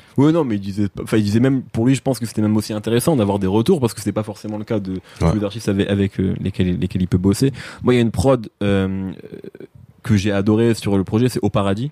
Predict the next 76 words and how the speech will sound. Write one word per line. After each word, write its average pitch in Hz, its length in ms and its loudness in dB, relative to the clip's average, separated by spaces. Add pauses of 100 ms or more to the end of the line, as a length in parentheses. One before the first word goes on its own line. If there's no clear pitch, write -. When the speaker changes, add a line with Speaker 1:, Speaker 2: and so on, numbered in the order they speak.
(120)
Speaker 2:
Ah, 95 60 0
Au - 20 4
Speaker 1:
Je 90 40 2
crois - 0 -
que 80 40 -4
Speaker 2:
Paradis 82 240 0
Speaker 1:
c'est 101 80 2
Speaker 2:
de 87 80 -2
Speaker 1:
Prinsley. 120 360 2
Speaker 2:
Prinsley, 87 380 -2
exactement. 85 320 0
Speaker 1:
Euh, 101 220 2
et 104 100 0
qui - 120 -2
est 104 60 2
justement 98 280 -2
dans 117 80 2
une 107 100 0
ambiance 101 460 -2
assez 110 180 -2
two-step, 190 420 -6
en 156 80 -2
fait, 107 140 -4
tu 98 200 -10
vois. 113 120 2
Speaker 2:
Ouais, 104 220 4
Speaker 1:
Euh, - 20 2
Speaker 2:
je 95 160 -4
connaissais 92 300 -2
pas 92 160 0
trop - 180 -4
cette - 140 -8
ambiance-là, 92 340 2
mais 90 160 0
j'ai, 82 180 -2
je - 120 -4
kiffais. 92 260 -4
Speaker 1:
ça, - 140 -4 (120)
et 117 100 4
un 135 100 2
peu, 233 180 -2
moi, 190 140 -4
ça - 100 -8
m'a 113 120 0
rappelé 117 280 0
un 143 120 -2
petit 156 180 -8
peu, 170 320 2 (100)
c'est - 180 -4
Speaker 2:
Lové. 104 220 4
Speaker 1:
une 120 240 2
partie - 240 -10
de 120 80 -8
Lové, 123 340 -2 (120)
tu - 60 -6
Speaker 2:
Ouais. 92 80 2
Speaker 1:
vois, 117 180 0 (320)
euh, 107 500 2
et 104 260 2
qui - 120 -12
sont 113 180 0
des 104 140 2
morceaux 110 280 0
qui 120 120 -10
étaient 117 120 -4
un 131 60 0
peu 233 120 -2
l'ovni 143 380 0 (120)
d'Ipséité. 117 580 -2
Speaker 2:
Mm. - 60 0
Speaker 1:
Et - 40 0
Au 120 100 2
Paradis, 127 340 0
c'est 113 120 -2
peut-être, 135 240 -2
enfin, 107 200 -6